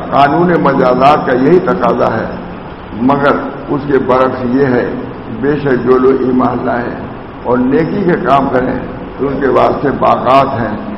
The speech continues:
جن کے نہریں جاری ہوتی ہیں۔ اصحاب الجنت هم الفائزون، ابھی پڑھا آپ نے۔ اصحاب الجنت ہی فائز ہیں۔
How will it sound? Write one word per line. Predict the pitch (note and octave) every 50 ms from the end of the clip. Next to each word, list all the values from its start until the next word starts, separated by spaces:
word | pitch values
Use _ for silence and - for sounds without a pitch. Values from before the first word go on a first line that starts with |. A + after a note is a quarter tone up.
| - - - -
جن | C3 C3+ C3+
کے | C3 D3 B2+
نہریں | A#2+ B2+ C3 B2 C3+ C#3 B2+
جاری | A#2 A2+ A2+ A2+ A#2+ -
ہوتی | A2+ G#2+ - - -
ہیں۔ | - - - - - - - - - - - - - - - - - - - - -
اصحاب | - B2 A#2+ G#2+ A#2+ B2+ C3+ A#2+ A#2 A#2 A#2
الجنت | A#2 A2+ A2+ A2 A#2 B2+ B2+ A#2+ A2+ A2 - A2
هم | A#2+ B2+ C#3 E3 F#3+
الفائزون، | G3 F3 - - A2+ G#2+ A2 B2 B2+ - - - - - - -
ابھی | - G2 A2+ B2 A#2
پڑھا | G#2 G2+ G2+
آپ | F2+ - - D2 D2 -
نے۔ | - - - - - - - - - - - - - - - - - - - - - -
اصحاب | - A#2 A2+ - A#2+ A2+ A#2+ B2 A2+
الجنت | A2 A2 A2+ A#2+ B2 B2 A#2+ - B2+
ہی | D3+ E3 D#3 - -
فائز | - D2 E2+ F#2+ - - - -
ہیں۔ | - - -